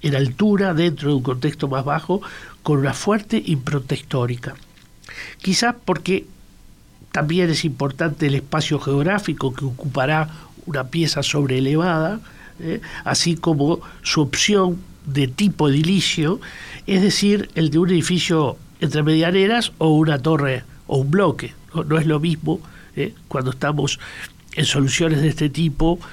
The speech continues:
eh, para pensar a alturas, eh, ni es lo mismo ubicarlo en cualquier espacio geográfico, y ahí ya no estoy hablando de lo urbano, ¿no? Hay espacios geográficos que admiten la presencia de edificios emblemas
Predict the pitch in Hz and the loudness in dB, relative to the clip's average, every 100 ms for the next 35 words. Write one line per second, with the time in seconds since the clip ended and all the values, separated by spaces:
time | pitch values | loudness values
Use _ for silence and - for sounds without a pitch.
0 | - - - - 143 139 156 147 156 143 | -16 -16 -10 -2 0 0 2 2 2 2
1 | 135 170 156 147 135 160 160 147 156 170 | 2 2 4 2 2 4 4 4 2 0
2 | - - - - - 147 143 131 - - | -6 -14 -18 -18 -8 -2 0 0 -2 0
3 | 156 160 143 131 160 147 156 135 135 151 | 2 4 2 0 0 2 2 0 2 2
4 | 151 - 139 139 139 135 156 127 139 131 | 2 2 2 2 2 2 2 2 0 0
5 | 123 - 170 170 - - - 139 127 - | -2 0 0 0 -4 -8 -6 -6 -2 0
6 | 147 - - - - 143 135 127 156 170 | 2 0 -6 -12 -6 0 0 2 2 0
7 | 160 135 120 135 139 147 147 139 143 143 | 0 -2 0 0 2 0 0 -4 -4 -2
8 | 131 135 131 135 135 131 135 123 117 113 | -2 -2 0 2 2 2 0 -2 -4 -4
9 | 190 226 - - - - - - - - | -4 -6 -12 -20 -20 -20 -20 -20 -20 -20
10 | - - - - - - - - 180 185 | -20 -20 -18 -14 -14 -12 -10 -4 2 2
11 | - - 208 170 160 180 190 185 - 151 | 2 0 2 2 2 0 0 -2 0 0
12 | 160 160 190 165 - - - - - 151 | 0 0 0 -2 -6 -14 -14 -10 0 0
13 | 139 139 - 180 190 180 135 127 120 139 | 2 0 2 2 2 2 2 2 0 0
14 | 151 - 139 127 156 180 151 123 - | 0 0 -2 0 0 2 0 -4 -8